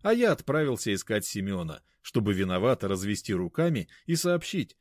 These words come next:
что с дистанции я сошел. Правда, по уважительной причине. В холле Семена было не видать, так что я со спокойной совестью пошел в буфет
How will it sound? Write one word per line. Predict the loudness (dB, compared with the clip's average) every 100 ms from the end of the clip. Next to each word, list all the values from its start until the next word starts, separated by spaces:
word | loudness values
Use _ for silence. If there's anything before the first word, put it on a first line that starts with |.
| _ -12
что | -2 0
с | 0
дистанции | -4 -2 -2 0 -2 -2
я | 0 -2
сошел. | -4 -8 -10 -12 -14 _ _ _ _ _
Правда, | 0 2 2 0
по | 4
уважительной | 2 2 0 -2 -4 -6 -6
причине. | -6 -6 -8 -12 -16 _ _ _ _ _ _ _ -20 -20 -20 -20 _ _ _
В | 2
холле | 6 8 6
Семена | 2 0 0 2 2
было | 2 2
не | 2 0
видать, | -2 -4 -10 -14 -20 _ _ _ _
так | -4 -4
что | -2
я | 0 2 0
со | -2 -4
спокойной | -2 -2 0 0 -2
совестью | -2 -2 0 -2 -4 -4
пошел | -4 -4 -4 -4
в | -4
буфет | -4 -6 -6 -8 -8 -14